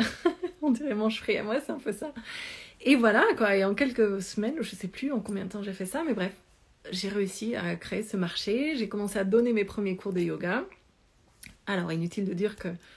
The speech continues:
je me sentais pas du tout à la hauteur pour enseigner. Mais ça, c'est un peu la marque de fabrique chez moi, l'impression qu'il faut que j'en apprenne toujours plus. Mais quelques jours, quel-, une autre chose que j'ai vraiment appris sur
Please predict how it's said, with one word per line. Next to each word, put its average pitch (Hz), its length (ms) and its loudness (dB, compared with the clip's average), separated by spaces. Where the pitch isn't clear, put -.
je - 160 -6
me 175 60 2
sentais 170 300 -6
pas 165 160 -6
du 214 500 4
tout 285 240 6
à 214 80 10
la 196 140 8
hauteur 311 580 4
pour 190 120 -4
enseigner. 190 580 0
Mais 226 60 -12
ça, 208 120 -4
c'est 214 120 -6
un - 80 -6
peu 196 180 2
la 180 180 2
marque 185 280 -4
de 185 140 0
fabrique 196 340 -6
chez - 160 -6
moi, 220 220 -2
l'impression 202 520 -4
qu'il 185 360 -10
faut 190 100 -12
que 175 80 -6
j'en 165 160 -4
apprenne 190 380 -4
toujours 180 260 -8
plus. 254 220 -8
Mais 185 80 -2
quelques 220 280 4
jours, 294 220 4
quel-, 214 320 2
une 220 180 8
autre 330 300 4
chose 208 240 -2
que - 100 -8
j'ai 185 140 0
vraiment 226 380 2
appris 196 340 -2
sur 269 640 0